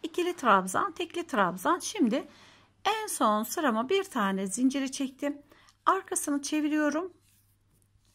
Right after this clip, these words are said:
Bu kez sık iğne yaparak devam ediyorum. Her bir trabzanımın üzerine sık iğne batıyorum ve yeleğimin lastiğini sık iğne ile bitiriyorum.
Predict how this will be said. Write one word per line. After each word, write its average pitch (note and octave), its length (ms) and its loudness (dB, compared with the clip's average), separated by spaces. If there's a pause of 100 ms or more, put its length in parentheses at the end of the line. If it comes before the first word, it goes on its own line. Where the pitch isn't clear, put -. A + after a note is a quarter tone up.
(720)
Bu A4+ 140 2
kez C4 300 4
sık - 400 0
iğne E4+ 260 4
yaparak A3+ 600 0
devam C4 340 4
ediyorum. - 500 -6 (960)
Her A4+ 520 -4
bir A#3+ 240 0
trabzanımın A#3 1200 0
üzerine B3+ 680 -2
sık - 340 -8
iğne C4 340 2
batıyorum A#3+ 640 0 (1000)
ve F#4 60 -2
yeleğimin D4+ 760 4
lastiğini G#3+ 800 0 (480)
sık - 320 -8
iğne G#3+ 320 2
ile C4+ 220 -2
bitiriyorum. - 640 -4